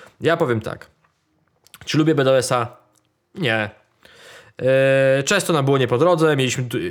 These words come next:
to jest chyba raper, z którym miałem najwięcej jakichś tam, powiedzmy, takich niesnastek, jakichś takich dziwnych sytuacji, tak po prostu. E, ale,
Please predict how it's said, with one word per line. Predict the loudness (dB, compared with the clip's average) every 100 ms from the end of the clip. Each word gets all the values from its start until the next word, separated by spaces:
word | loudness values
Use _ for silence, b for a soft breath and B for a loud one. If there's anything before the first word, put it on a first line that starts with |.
| -6
to | 0
jest | 0 0
chyba | 0 0
raper, | 0 -2
z | -2
którym | -2 0
miałem | 0 0
najwięcej | 0 -2 -2 -4
jakichś | -4 -6
tam, | -4
powiedzmy, | -4 -4 -6
takich | -8 -6
niesnastek, | -4 -4 -4 -4 -6
jakichś | -10 -10
takich | -12 -8 -6
dziwnych | -4 -2 -4
sytuacji, | -6 -4 -4 -4 -8 -10 -12
tak | -18 -14
po | -12
prostu. | -10 -12 -14 -18 -18 -18 -14 -10 -8 -8 -10
E, | -4
ale, | -2 0 -2